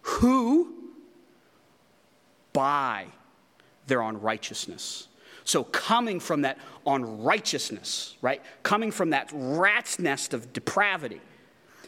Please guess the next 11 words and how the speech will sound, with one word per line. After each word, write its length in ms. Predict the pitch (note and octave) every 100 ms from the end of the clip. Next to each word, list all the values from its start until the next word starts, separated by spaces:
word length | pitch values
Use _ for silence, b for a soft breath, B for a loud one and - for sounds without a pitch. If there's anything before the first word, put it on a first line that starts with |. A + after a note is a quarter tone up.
| B
Th-, 160 | E3+ -
this 360 | D#3 D#3+ A#3 G#3+
is 100 | F#3
what's 180 | D#3
motivating 720 | D#3 E3 G#3+ G3+ D3+ B2+ G#2 G2+
them, 200 | F2+ G2
right? 200 | B2+ B B
They're 220 | F#3+ F3 - -
willfully 680 | D#3 F3 B3+ C#4 - A3+ F#3+
doing 360 | D3 G3+ F3 A#2
this. 480 | D#2+ - - -